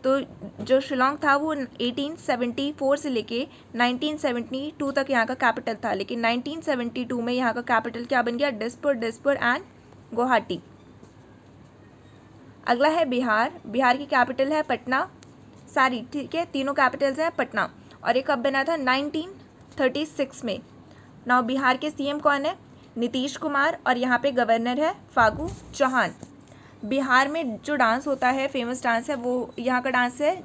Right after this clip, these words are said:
जाट जतिन डांस और एक फोक डांस है। ठीक है, बिहार का और क्या क्या famous है, यहाँ पे बहुत सारी famous universities पाई जाती है, oldest universities, and बिहार का पुराना नाम क्या था?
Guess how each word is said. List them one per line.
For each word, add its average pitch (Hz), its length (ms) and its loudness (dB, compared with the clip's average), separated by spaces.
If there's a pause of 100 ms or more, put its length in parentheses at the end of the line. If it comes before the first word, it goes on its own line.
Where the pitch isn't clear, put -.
जाट 247 360 4 (400)
जतिन 254 380 0
डांस 233 300 2
और 269 160 -2
एक 320 120 -4 (100)
फोक 247 200 2
डांस 202 360 0
है। 185 120 -6 (400)
ठीक 294 120 -4
है, 254 280 2
बिहार 262 300 4
का 311 120 2
और 277 120 4
क्या 285 140 2
क्या 294 140 0
famous 277 340 -4
है, 294 100 0
यहाँ 262 120 0
पे 302 80 -4
बहुत 277 220 -2
सारी 320 180 2
famous 277 480 -2
universities 254 760 0
पाई 247 200 2
जाती 220 320 2
है, 294 60 4
oldest 247 500 0
universities, 208 640 -2 (460)
and 254 240 2 (200)
बिहार 254 320 2
का 302 100 2
पुराना 262 400 2
नाम 285 220 2
क्या 277 160 0
था? 330 200 -2